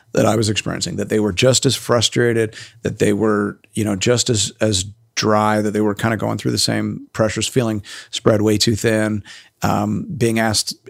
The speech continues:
for <laughs> answers they didn't have, like, just that, that whole thing. And, uh, n-, just that moment of solidarity was a tonic for me. So I thought, "Well, shoot, let's, uh, how hard would this be to put together? I'll, I'll call up five of my friends and say,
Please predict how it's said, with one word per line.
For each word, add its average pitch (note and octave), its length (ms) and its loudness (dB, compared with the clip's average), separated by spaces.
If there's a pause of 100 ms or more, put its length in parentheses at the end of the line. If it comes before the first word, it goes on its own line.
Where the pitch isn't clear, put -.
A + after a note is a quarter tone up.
(200)
for - 260 -4 (340)
<laughs> - 340 -20
answers A2 380 0
they G#2 80 2
didn't G2+ 160 0
have, G2 360 0
like, G#2 180 -2
just - 180 0
that, B2+ 220 4
that A#2+ 120 4
whole A2 180 6
thing. G#2 280 -2 (560)
And, C#3 480 2
uh, B2+ 240 0 (340)
n-, C#3 240 -2 (220)
just F3+ 340 2
that D3+ 360 0
moment C#3 340 2
of C3+ 80 0
solidarity A#2 800 0 (240)
was G2+ 480 2
a F#2+ 40 -4
tonic D3+ 520 -2
for - 100 -8
me. C#2 220 -10
So - 120 0
I B2 60 2
thought, C#3+ 180 0
"Well, E3+ 320 0 (800)
shoot, - 340 2
let's, B2+ 280 0
uh, A#2+ 380 4 (180)
how B2+ 160 4
hard C#3 220 6
would C3+ 80 6
this D3 120 2
be C3 120 2
to G2 60 2
put F#2+ 160 -2
together? G2 340 0
I'll, A#2 180 0
I'll A2 160 0
call G#2 240 2
up G2+ 160 0
five A2 240 2
of A2 60 -2
my G#2+ 100 0
friends A#2 440 0
and F#2+ 140 -4
say, G2+ 380 0